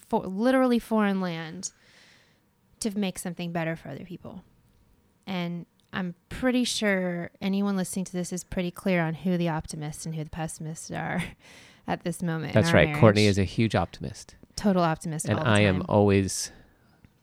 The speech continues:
Speaker 2: looking
Speaker 1: Always
Speaker 2: at the
Speaker 1: low.
Speaker 2: problems.
Speaker 1: Always
Speaker 2: <laughs>
Speaker 1: low. But, um, whether those things are learned or we adapt to it out of things we go through,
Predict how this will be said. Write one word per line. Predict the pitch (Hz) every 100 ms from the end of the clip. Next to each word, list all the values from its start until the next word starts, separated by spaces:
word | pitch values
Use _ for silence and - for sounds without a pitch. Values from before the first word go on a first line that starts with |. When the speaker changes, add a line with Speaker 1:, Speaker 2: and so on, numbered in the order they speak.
| _
Speaker 2:
looking | - 196 190 95
Speaker 1:
Always | 92
Speaker 2:
at |
the | 185
Speaker 1:
low. | 180
Speaker 2:
problems. | - - 62 -
Speaker 1:
Always | 196 196 -
Speaker 2:
<laughs> | - - 208 -
Speaker 1:
low. | 185 - 151 - 143 - _ _ - 196
But, | 208 180 - - - -
um, | 208 180 208 202 _ -
whether | 220 233 220
those | 202 190
things | 208 196
are | 180 180
learned | 180 180 180 185 185 175 - - - _ -
or | 185
we | 180 180
adapt | 175 196 180 - -
to | 180
it | 175 - - _ _ -
out | 180 180
of | 170 180 - - - _ _ _ _ _ _ _ _ _ _ _ _ _ _ _ _ -
things | 196 180
we | 175
go | 185 185
through, | - 165 156 165